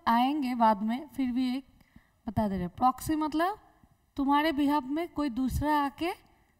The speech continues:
तुम्हारा class कर रहा है, ठीक है, जिसको तुमने rights दिया है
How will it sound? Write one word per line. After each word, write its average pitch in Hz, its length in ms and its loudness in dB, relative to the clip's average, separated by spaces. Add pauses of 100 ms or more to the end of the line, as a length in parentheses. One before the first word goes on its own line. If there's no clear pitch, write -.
तुम्हारा 247 380 0
class 240 360 -2
कर 220 140 2
रहा 180 260 0
है, 156 220 -6 (1500)
ठीक 277 200 4
है, 330 120 -4 (580)
जिसको 254 340 -4
तुमने 311 460 -2
rights 262 460 0
दिया 226 200 2
है 240 160 0